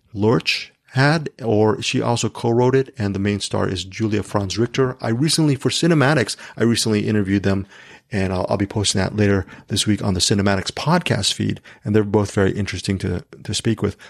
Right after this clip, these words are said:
That said, Rubicon, if you're expecting lots of laser fights and, and, uh,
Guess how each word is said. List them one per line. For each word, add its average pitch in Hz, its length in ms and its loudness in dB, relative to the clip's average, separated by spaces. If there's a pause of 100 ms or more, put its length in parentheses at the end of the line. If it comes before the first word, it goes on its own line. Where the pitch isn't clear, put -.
(120)
That 120 240 2
said, 113 340 2 (460)
Rubicon, 113 500 2
if 95 140 -4
you're 104 80 2
expecting 98 580 -4 (300)
lots - 240 -2
of 90 160 -2
laser 113 340 2
fights 110 500 0
and, 98 380 2
and, 101 580 -2
uh, 92 220 -4